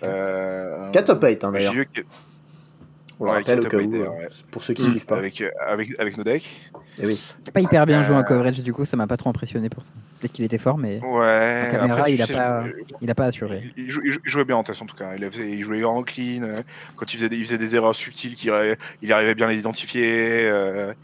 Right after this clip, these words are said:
Speaker 1: il avait des bons, des, des, une bonne vision de jeu.
Speaker 2: Un bon
Speaker 1: J'étais assez
Speaker 2: partenaire,
Speaker 1: impressionné
Speaker 2: quoi.
Speaker 1: par,
Speaker 3: Hmm.
Speaker 1: par son, par, par son niveau de jeu, alors, pour quelqu'un que j'avais. Alors, ce qui était rigolo, c'est que quand j'ai regardé le coverage,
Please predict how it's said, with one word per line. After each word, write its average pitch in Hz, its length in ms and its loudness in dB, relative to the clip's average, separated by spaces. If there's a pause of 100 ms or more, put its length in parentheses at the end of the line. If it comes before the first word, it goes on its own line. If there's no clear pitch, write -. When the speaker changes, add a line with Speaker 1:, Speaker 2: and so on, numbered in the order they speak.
(640)
Speaker 1:
il 104 120 -4
avait 101 140 -2
des 104 80 0
bons, 107 400 -6
des, 107 120 -6
des, 104 120 -10
une 107 100 -10
bonne 113 160 -4
vision 110 260 -6
de 110 40 -4
jeu. 110 160 -2
Speaker 2:
Un 113 60 0
bon 117 100 -2
Speaker 1:
J'étais 135 120 6
assez 143 80 4
Speaker 2:
partenaire, 131 440 4
Speaker 1:
impressionné 92 220 -2
Speaker 2:
quoi. 104 200 -6
Speaker 1:
par, 104 100 -12 (500)
Speaker 3:
Hmm. 135 100 2 (140)
Speaker 1:
par 92 80 -10
son, 104 220 -6
par, - 180 -8
par 113 100 -8
son - 100 -10
niveau 104 140 -6
de 98 60 -8
jeu, 110 180 0
alors, 95 140 -2
pour - 100 -18 (160)
quelqu'un 104 160 -10
que 104 60 -10
j'avais. 101 160 -6 (560)
Alors, 101 120 4
ce - 40 -2
qui 131 80 -2
était 127 100 0
rigolo, 120 280 4
c'est 127 100 -4
que - 60 -12
quand 104 100 -4
j'ai 110 80 0
regardé 104 200 2
le 101 60 -4
coverage, 117 540 2